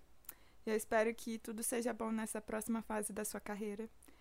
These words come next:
pra você se tornar alguém ainda mais foda. Pra quem quiser conhecer o Alexei, ele foi entrevistado aqui no podcast e vocês podem ter uma leve noção do enorme ser humano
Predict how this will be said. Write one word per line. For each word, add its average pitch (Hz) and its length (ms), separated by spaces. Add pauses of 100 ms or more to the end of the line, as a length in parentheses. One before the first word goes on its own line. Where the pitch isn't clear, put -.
(220)
pra 214 140
você 220 260
se - 140
tornar 220 300
alguém 214 340
ainda 208 260
mais 226 260
foda. - 260 (1600)
Pra 226 160
quem 294 140
quiser 311 380
conhecer 302 300
o 269 60
Alexei, 247 760 (260)
ele 233 160
foi 233 120
entrevistado 226 720
aqui 226 260
no 214 100
podcast 208 640
e 214 40
vocês 208 280
podem 214 300
ter 220 100
uma 214 140
leve 214 240
noção 233 600 (440)
do 214 80
enorme 226 580
ser 240 220
humano 226 440